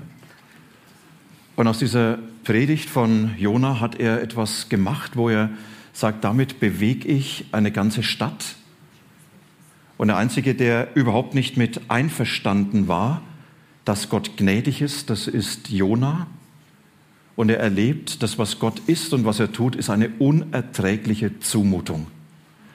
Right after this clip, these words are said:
Gott ist für mich unerträglich.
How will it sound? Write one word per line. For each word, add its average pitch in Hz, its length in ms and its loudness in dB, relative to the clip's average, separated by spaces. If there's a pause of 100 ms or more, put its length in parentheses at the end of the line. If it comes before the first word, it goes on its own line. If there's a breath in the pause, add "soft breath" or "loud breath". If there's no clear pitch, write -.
(280 loud breath)
Gott 120 180 2
ist 123 120 0
für 113 120 2
mich 107 240 2 (200)
unerträglich. 120 1080 2